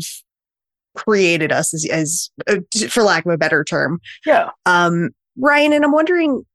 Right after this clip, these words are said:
Speaker 1: why do you think you were chosen for an abduction? Why, why eleven-year-old Ryan?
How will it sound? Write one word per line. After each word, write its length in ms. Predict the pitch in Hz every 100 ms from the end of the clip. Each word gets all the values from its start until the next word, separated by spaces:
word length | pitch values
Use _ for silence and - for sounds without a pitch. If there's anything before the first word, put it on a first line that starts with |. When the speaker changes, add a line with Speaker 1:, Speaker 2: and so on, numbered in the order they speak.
| _ _ _ _
Speaker 1:
why 480 | - 208 190 190 247 403 381
do 60 |
you 200 | 254 247
think 340 | 233 247 226 196 170
you 160 | 196
were 180 | 180 165
chosen 640 | - 147 160 - 76 185 - _ _ _ _ _ _ _ _
for 160 | - 165
an 80 | 135
abduction? 600 | - - - - - - _ _ _ _ _ _ _ _ _ _ -
Why, 240 | 180 208
why 220 | 208 214
eleven-year-old 760 | 262 214 196 190 180 180 170 160
Ryan? 480 | 123 127 95 92